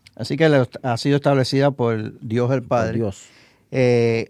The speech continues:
Speaker 1: aquí, eh, Jesucristo estaba demostrando a su discípulo, aquí en Lucas diecinueve, eh,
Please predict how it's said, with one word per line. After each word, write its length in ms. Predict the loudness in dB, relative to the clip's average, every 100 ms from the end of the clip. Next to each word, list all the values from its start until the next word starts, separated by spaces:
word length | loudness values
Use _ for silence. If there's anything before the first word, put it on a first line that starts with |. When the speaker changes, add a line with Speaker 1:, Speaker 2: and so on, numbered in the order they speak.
| -8
Speaker 1:
aquí, 440 | -8 -6 -4 0
eh, 400 | 0 0 0 0 -2
Jesucristo 760 | -4 -6 -2 -2 -2 -2 -2
estaba 400 | -4 0 2 4 2
demostrando 880 | 2 0 -2 -2 0 0 -4 -8 -12 _ _ _
a 120 | -14 -8
su 160 | -4
discípulo, 560 | -4 -2 -4 -4 -8 -8
aquí 260 | -10 -8 -4
en 220 | -2 -4
Lucas 440 | -6 -6 -4 -2 -4
diecinueve, 760 | -4 -6 -2 0 0 -2 -6 -10 _ _ _ _ _ _ _
eh, 720 | -4 -2 0 0 -2 -2 -4